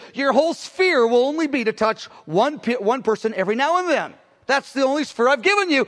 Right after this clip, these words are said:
and that's the full response I want from you. And I want you to enjoy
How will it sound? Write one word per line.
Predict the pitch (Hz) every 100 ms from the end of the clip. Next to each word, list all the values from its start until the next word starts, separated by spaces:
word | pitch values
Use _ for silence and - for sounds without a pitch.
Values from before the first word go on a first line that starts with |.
| - -
and | 285
that's | 277 311 -
the | 302
full | - 269 254
response | 254 - 285 269 240
I | 247
want | 247 285
from | - 240
you. | 226 185 - -
And | 277
I | 302
want | 330 -
you | 294
to | 262
enjoy | 269 226 147 - 359 403 269 190 226 208